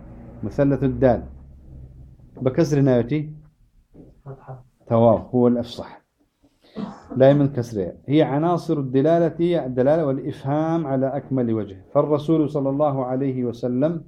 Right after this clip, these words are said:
Speaker 1: أعلم الخلق بما يريد إخبارهم به، وهو أقدرهم على بيان ذلك والإفصاح عنه، وهو أحرصهم على هداية الخلق وأشدهم إرادة لذلك، فلا يمكن أن يقع في كلامه شيء من النقص والقصور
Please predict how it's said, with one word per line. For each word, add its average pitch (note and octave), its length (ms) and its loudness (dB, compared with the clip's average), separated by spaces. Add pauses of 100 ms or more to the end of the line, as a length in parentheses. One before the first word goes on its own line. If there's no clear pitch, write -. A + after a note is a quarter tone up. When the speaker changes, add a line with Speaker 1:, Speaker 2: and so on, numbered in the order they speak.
(600)
Speaker 1:
أعلم C#3 340 4
الخلق D3 360 0
بما C3+ 320 0
يريد C#3 360 2
إخبارهم C#3+ 640 -2
به، A2 200 -4 (460)
وهو C3 220 4
أقدرهم C#3 560 2
على C3 220 0
بيان C3 320 -2
ذلك C#3 300 -2
والإفصاح C3 440 -4
عنه، C#3 340 0 (580)
وهو C3+ 240 2
أحرصهم D3+ 480 -2
على C3 300 0
هداية C#3 180 0
الخلق C3 380 -4 (120)
وأشدهم C#3 640 0
إرادة D3 320 0
لذلك، C3+ 400 0 (880)
فلا D#3 300 6
يمكن D3+ 560 2
أن B2+ 160 0
يقع C#3+ 320 -2
في C3 140 -4
كلامه C3 480 0
شيء D3+ 400 -2
من C3 160 0
النقص B2+ 480 -4
والقصور A#2 580 0